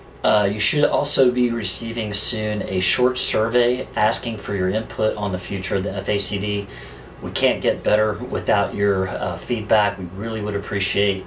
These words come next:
you filling the short survey out to help us out.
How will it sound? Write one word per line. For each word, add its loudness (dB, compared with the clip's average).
you -6
filling 2
the -2
short -2
survey 2
out 0
to -4
help -4
us -2
out. 2